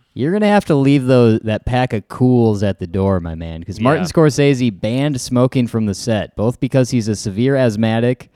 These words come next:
Speaker 1: and to avoid any photographs being taken of actors and actresses playing biblical characters,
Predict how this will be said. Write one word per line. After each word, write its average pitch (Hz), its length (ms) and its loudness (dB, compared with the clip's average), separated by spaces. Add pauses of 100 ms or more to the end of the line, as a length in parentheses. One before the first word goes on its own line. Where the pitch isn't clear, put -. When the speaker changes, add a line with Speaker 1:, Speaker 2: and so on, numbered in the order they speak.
(480)
Speaker 1:
and - 120 -8
to 113 120 2
avoid 113 320 4
any 110 180 0
photographs 107 560 2
being 101 240 -4
taken 104 360 -6
of 90 100 -8
actors 104 600 -4
and 92 160 -12
actresses 98 520 -6
playing 95 300 -6
biblical 113 480 -2
characters, 90 760 -8